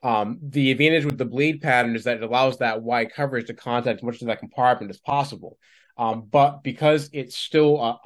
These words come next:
a solid stream, it's not, uh, uh, broken up into, into small droplets, we still maintain our forward velocity, uh, which maximizes the range of penetration when compared to a, a fog nozzle.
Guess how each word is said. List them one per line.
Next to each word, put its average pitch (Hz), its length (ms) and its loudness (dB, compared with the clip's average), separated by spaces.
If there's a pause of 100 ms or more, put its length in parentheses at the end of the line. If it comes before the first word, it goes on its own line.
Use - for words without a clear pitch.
a 104 40 -8
solid 127 540 2
stream, 143 400 -4
it's 98 120 -10
not, 113 460 -2
uh, - 20 -8
uh, 98 240 -6
broken 120 360 0
up 120 120 0
into, 110 260 -8
into 110 260 -10
small 101 320 -4
droplets, 113 580 -2 (260)
we 120 120 -4
still 156 240 2
maintain 139 640 -2
our 117 160 -4
forward 123 340 0
velocity, 117 720 -6 (240)
uh, 110 140 -4
which 117 140 -4
maximizes 120 720 -2
the 110 100 -8
range 113 260 -8
of 98 80 -14
penetration 113 520 -8
when 101 80 -14
compared 101 340 -10
to 98 240 -14
a, 95 40 -10
a 95 380 -16
fog 104 320 -4
nozzle. 85 320 -18